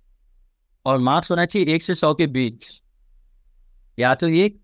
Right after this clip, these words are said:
या तो सौ के बीच, ना उससे ज़्यादा ना उससे कम। गलती से अगर आप गलत डेटा पुट करते हो तो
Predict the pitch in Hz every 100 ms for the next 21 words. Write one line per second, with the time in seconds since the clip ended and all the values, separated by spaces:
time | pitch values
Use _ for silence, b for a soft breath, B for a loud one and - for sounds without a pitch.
0 | _ 127 139 165 180 143 131 - 208 147
1 | 139 127 101 _ - 147 175 175 180 175
2 | 185 160 143 147 117 98 101 _ _ _
3 | - 127 139 190 190 190 190 151 170 170
4 | 165 170 170 165 120 107 101 -